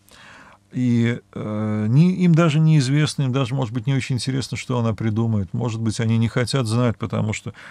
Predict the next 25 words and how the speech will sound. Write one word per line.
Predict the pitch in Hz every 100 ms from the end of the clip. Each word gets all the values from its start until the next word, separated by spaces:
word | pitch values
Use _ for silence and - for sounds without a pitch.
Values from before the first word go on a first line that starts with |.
| - - - -
если | 117 131 143
она | 131 127
скажет: | - 147 120
"Я | 104 139
сделаю | 113 135 127 113
то-то | 139 120
и | 123
то-то", | 131 135 117
как | - 160 160
они, | 143 143
мужчины, | 123 123 - - 156 143 123
себя | - 117 113
почувствуют? | 98 107 - 120 107 107 104
Слабая | - 113 120 113
женщина, | 101 131 127 - 107 98 - - - - -
вдова, | 104 101 127 113 123 131 104
которую | 113 87 127 117
надо | 117
защищать. | 95 104 - 127 - 131 104
Вдова | 92 107 120
и | 113
сирота — | - 120 123 180
это | 180 120
такой | 110 117
классический | 98 117 110 165 143 123 - 120